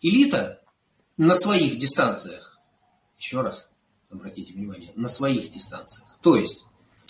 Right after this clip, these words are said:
условный Болт на ста метрах или на двух сотнях, Фемке Бол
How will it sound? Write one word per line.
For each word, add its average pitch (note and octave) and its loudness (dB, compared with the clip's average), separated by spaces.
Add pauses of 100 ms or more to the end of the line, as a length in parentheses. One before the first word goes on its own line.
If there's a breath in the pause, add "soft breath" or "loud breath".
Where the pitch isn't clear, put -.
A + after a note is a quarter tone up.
(300 loud breath)
условный B2+ 2
Болт C3+ 2 (560)
на B2+ 4
ста F3 4
метрах G#3+ 4
или G#2+ -2
на G2+ -4
двух F3 2
сотнях, - 0 (640 soft breath)
Фемке F3 4
Бол C3+ 4